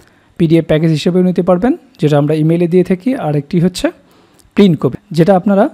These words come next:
আপনার এলাকা থেকে নিতে পারবেন। সেই সাথে আপনাদের আরেকটি বিষয় দেখাতে চাই। দেখুন, আপনাদের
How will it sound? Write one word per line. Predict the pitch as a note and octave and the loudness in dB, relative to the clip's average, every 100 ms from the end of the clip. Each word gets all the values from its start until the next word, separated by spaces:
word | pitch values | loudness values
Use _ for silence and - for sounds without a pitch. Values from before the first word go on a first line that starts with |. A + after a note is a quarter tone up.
| _ D3+ | _ -6
আপনার | - D#3 - | -2 -2 0
এলাকা | F3+ F3+ D#3+ | 0 0 -4
থেকে | D#3 D3 | -4 -2
নিতে | C#3 C3+ | -4 -4
পারবেন। | B2 B2+ A#3+ - _ | -4 -2 -2 -4 _
সেই | - G3 | 0 2
সাথে | G3 G#3+ E3 | 2 0 0
আপনাদের | F#3 D#3+ F3 | -2 0 0
আরেকটি | - D#3 D3+ D#3 | 0 -2 -2 -2
বিষয় | - F3 E3 | 0 0 0
দেখাতে | D#3 E3+ E3 | -2 -2 -4
চাই। | - C4+ F#3 | -2 -2 -2
দেখুন, | C#3 F#3 G3+ D3 | -2 -2 -4 -4
আপনাদের | - D#3 E3+ | -4 0 0